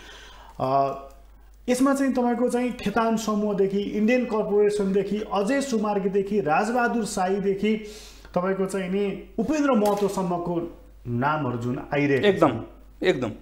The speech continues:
Speaker 1: यी कति सही नाम हुन्, सही
Speaker 2: अ, त्यो अगाडि त जान्न। मेरो कारोबार उ गर्दाखेरि चाहिँ नि मैले, अ, मेरै रिपोर्टमा हाल्दाखेरि चाहिँ नि मैले, अ, एनसेल मात्र नभए यहाँ मान्छेले एनसेलको बारेमा यसले खेद उठाउने पनि भनिरहेका छन् मलाई। तर त्यो होइन, सता-, सरासर गलत। मैले होइन भने नि मेरै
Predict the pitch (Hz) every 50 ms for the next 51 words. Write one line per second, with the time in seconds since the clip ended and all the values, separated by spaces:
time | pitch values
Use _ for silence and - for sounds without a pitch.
0 | - - 175 170 175 165 170 170 - - 143 123 117 107 110 110 113 110 107 127
1 | 147 147 - - 151 143 139 139 143 147 151 151 156 160 170 175 175 180 180 -
2 | - - 302 311 247 170 131 - - 185 214 240 247 247 175 185 147 139 147 160
3 | 165 170 170 175 175 170 165 196 254 262 233 - 262 202 214 220 233 226 233 226
4 | 214 202 202 202 196 185 185 - 196 185 180 160 - 170 160 165 151 147 143 135
5 | 113 113 139 175 - - - - - - - - - 127 123 123 120 120 123 135
6 | 180 240 262 262 240 220 214 - 196 190 196 196 180 139 135 147 160 143 160 165
7 | 156 151 156 151 147 139 135 127 123 135 160 175 170 156 - - - - - -
8 | - 135 139 139 139 - 185 226 254 226 - 254 262 262 247 233 214 214 196 185
9 | 160 139 143 165 196 202 196 196 196 196 202 202 190 - 190 208 208 - 240 240
10 | 226 226 233 220 202 202 208 196 185 185 185 - - - 196 196 190 185 190 190
11 | 190 190 254 302 302 269 220 180 147 139 131 147 131 113 104 95 - - - -
12 | 127 226 226 220 - - 190 151 127 123 117 120 - - - 185 165 - - 214
13 | 208 190 190 208 175 151 - 127 113 110 - 170 202 214 175 185 254 294 320 269
14 | 208 208 226 208 185 208 240 254 233